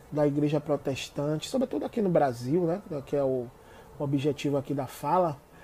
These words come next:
é realmente decepcionante, né? O, ultimamente você tem visto o que alguns setores da igreja protestante têm feito, né? Sobretudo a-, as neopentecostais, esse segmento e tal, com essa intervenção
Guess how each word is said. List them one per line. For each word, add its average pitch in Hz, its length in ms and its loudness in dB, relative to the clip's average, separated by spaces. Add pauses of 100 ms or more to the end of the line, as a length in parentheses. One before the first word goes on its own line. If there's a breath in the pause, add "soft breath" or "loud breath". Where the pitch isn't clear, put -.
(240 soft breath)
é 147 100 2
realmente 190 400 2
decepcionante, 196 840 2
né? 190 260 -2
O, 170 420 -2 (280)
ultimamente 180 500 4
você 233 180 0
tem 294 200 0
visto 175 420 0 (400 soft breath)
o 165 80 2
que - 140 6
alguns 196 400 10
setores 165 500 8
da 151 100 8
igreja 143 320 4
protestante 139 640 -2
têm 143 120 -2
feito, 143 440 -2 (600 loud breath)
né? 143 200 0
Sobretudo 156 720 6
a-, 147 220 0
as 139 180 -2
neopentecostais, 151 1000 0
esse - 160 -10
segmento 147 720 -2
e - 120 -20
tal, 170 300 2 (380 loud breath)
com 165 80 4
essa 180 220 4
intervenção 160 800 4